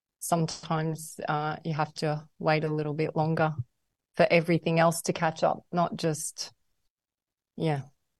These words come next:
So, uh, a-, again, alignment. So we don't force it. We just wait for it to unfold. Uh,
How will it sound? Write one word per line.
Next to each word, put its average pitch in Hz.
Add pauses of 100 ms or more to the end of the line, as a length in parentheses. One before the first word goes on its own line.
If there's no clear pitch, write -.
So, -
uh, 151 (220)
a-, 160
again, 156
alignment. 156
So 165
we 180
don't 180
force 156
it. 170
We 170
just 165
wait -
for 165
it -
to 170
unfold. 160 (1600)
Uh, 170